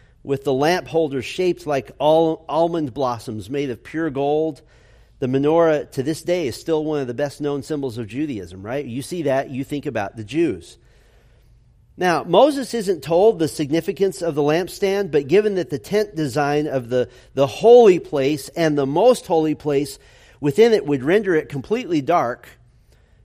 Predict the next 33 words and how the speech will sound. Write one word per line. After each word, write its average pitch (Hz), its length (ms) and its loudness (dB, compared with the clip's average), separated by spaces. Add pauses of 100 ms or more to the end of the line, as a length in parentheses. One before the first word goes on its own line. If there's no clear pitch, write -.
obviously 185 600 2
the 147 120 0
lampstand 160 640 0
was 135 240 0
the 135 120 2
light, 135 460 0
to 143 140 -6
light 156 340 0
the 180 100 -2
way 131 300 0
into 151 420 -4
the 202 120 -2
holy 143 300 -2
place 123 380 -6
and 127 140 -8
the 127 60 -6
most 175 300 -2
holy 120 260 -6
place. 107 440 -12 (880)
And 208 140 4
again, 277 320 4
the 240 80 0
Israelites 226 580 2
wouldn't 190 280 -4
see 202 240 -6
this 196 240 -2
except 180 320 -4
with 156 120 -6
the 143 60 -8
benefit 165 480 -4
of 127 80 -4
future 160 340 -10
revelation. 147 760 -2